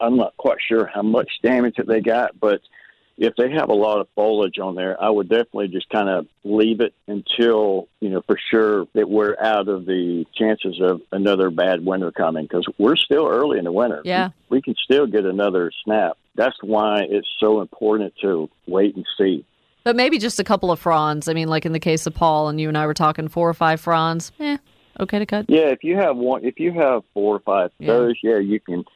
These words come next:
Speaker 1: remove. And I liked your comment about how just go ahead and put mulch or something around the crown to insulate it. That was great.
Speaker 2: Oh, thanks.
Speaker 1: So if you have a,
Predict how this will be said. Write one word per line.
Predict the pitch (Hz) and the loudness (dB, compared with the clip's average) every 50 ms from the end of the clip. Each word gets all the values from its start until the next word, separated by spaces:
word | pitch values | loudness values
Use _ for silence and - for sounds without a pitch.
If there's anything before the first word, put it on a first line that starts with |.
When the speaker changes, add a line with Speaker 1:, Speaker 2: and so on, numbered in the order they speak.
| - | -2
Speaker 1:
remove. | - 110 101 98 104 107 110 107 107 98 95 90 87 _ _ - - | 0 0 2 2 2 2 4 4 2 2 0 -2 -4 _ _ -16 -10
And | 98 98 98 95 | -8 -4 -2 0
I | 92 | 0
liked | 98 104 113 110 - - | 2 2 0 -2 -2 -4
your | 104 95 | -6 -6
comment | - - 107 95 92 98 98 98 98 95 | -4 -4 -4 -2 -2 -2 -2 -2 -2 -2
about | 90 82 92 95 95 95 80 - - - _ _ _ _ - 104 | 0 0 2 2 2 0 0 -4 -10 -20 _ _ _ _ -6 -2
how | 95 95 95 92 92 - - 90 | 0 2 2 2 0 -2 -4 -6
just | 87 107 101 - | -4 -4 -4 0
go | - 104 101 95 | 0 2 2 2
ahead | 95 101 101 | 2 0 0
and | 95 92 80 - | 0 -2 -4 -4
put | - 107 98 92 - _ - | -2 0 0 0 0 _ -8
mulch | 95 90 87 98 104 104 104 104 - - | -10 -6 -2 0 0 2 0 -2 -4 -6
or | 82 - | -8 -6
something | - 101 95 - - 90 85 | -4 -6 -6 -6 -6 -6 -6
around | 80 82 92 98 101 98 87 | -4 -2 0 0 0 0 -2
the | 80 - | -4 -8
crown | - - 110 107 110 104 95 90 80 - | -6 -2 0 2 2 2 0 -2 -4 -6
to | - - - | -6 -6 -2
insulate | - 120 131 - - 85 82 78 78 73 | -2 -2 -2 -2 0 2 2 2 0 -2
it. | - - | -4 -2
That | 101 107 | 0 0
was | 87 73 - - - _ _ | 0 0 -4 -8 -16 _ _
great. | - 101 95 101 92 80 73 - _ _ - | 0 0 2 2 2 0 -4 -8 _ _ -4
Speaker 2:
Oh, | 359 403 | -4 -4
thanks. | - 466 508 - 104 92 | -2 -2 -2 2 2 2
Speaker 1:
So | 92 | 2
if | - - | 2 0
you | 113 117 | 0 0
have | 110 123 120 120 98 | 2 2 0 2 2
a, | 95 98 | 0 0